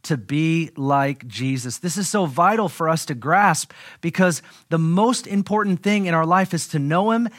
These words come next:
and to become like him, and everything else flows from that. Friends, listen,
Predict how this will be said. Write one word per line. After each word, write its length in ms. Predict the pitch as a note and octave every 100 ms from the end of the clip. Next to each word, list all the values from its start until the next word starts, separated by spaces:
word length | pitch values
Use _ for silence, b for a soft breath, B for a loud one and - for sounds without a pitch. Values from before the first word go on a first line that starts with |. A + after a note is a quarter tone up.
| B
and 140 | D#3+ E3+
to 80 | E3+
become 400 | E3+ - F3 D#3+
like 260 | E3+ G#3+
him, 180 | - C#3+
and 120 | D#3 -
everything 640 | G3+ G3+ C4 B3 A#3 A3
else 280 | F#3 F#3+ E3+
flows 520 | - - F3 F#3+ F#3+
from 320 | - E3+ D#3+ D3
that. 300 | D#3 B2 _ B B B
Friends, 400 | - G#3+ A3 E3
listen, 340 | G#3 G#3 C#3+